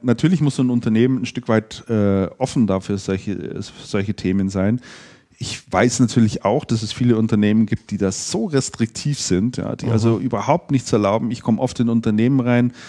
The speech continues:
Speaker 1: ähm, da gehst du dann bei denen ins W lan oder kannst hier irgendwie ans Netz rangehen und dann willst du da bestimmte Sachen aufrufen und es geht einfach nicht.
Speaker 2: <laughs>
Speaker 1: Weil, weil die, weil, weil die schlicht und einfach
Speaker 2: Alles zugemacht
Speaker 1: alles
Speaker 2: haben.
Speaker 1: zumachen, was nur irgendwie geht, ja. Und, äh,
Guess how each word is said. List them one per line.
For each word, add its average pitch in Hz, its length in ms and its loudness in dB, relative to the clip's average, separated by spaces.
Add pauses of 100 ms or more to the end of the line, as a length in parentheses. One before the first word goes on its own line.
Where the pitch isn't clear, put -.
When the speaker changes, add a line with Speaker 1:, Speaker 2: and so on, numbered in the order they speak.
(280)
Speaker 1:
ähm, 117 480 6 (440)
da 117 100 2
gehst 117 220 2
du 120 60 0
dann 113 160 6
bei 110 140 4
denen 113 180 4
ins 107 220 2
W 98 160 2
lan 135 360 4
oder 104 440 4 (220)
kannst 113 240 -4
hier 101 120 0
irgendwie 117 320 0
ans 101 220 -2
Netz - 260 0
rangehen 127 480 0 (500)
und 123 120 4
dann 120 120 4
willst 127 160 4
du 139 40 6
da 117 100 4
bestimmte 110 380 -2
Sachen 107 300 0
aufrufen 113 480 0
und 104 80 -2
es - 120 -6
geht 349 160 2
einfach 170 320 2
nicht. 95 260 -2 (180)
Speaker 2:
<laughs> - 120 -20 (320)
Speaker 1:
Weil, 175 180 4
weil 165 100 6
die, 196 120 0
weil, 147 600 2
weil 156 120 4
die 156 80 -4
schlicht - 320 0
und 233 100 4
einfach 180 400 2 (160)
Speaker 2:
Alles 139 320 2
zugemacht 143 300 4
Speaker 1:
alles 247 280 6
Speaker 2:
haben. 202 120 0
Speaker 1:
zumachen, 180 520 4
was 139 160 0
nur 135 120 -2
irgendwie 143 280 0
geht, 151 320 0
ja. 107 120 0
Und, 127 240 -2
äh, 117 320 4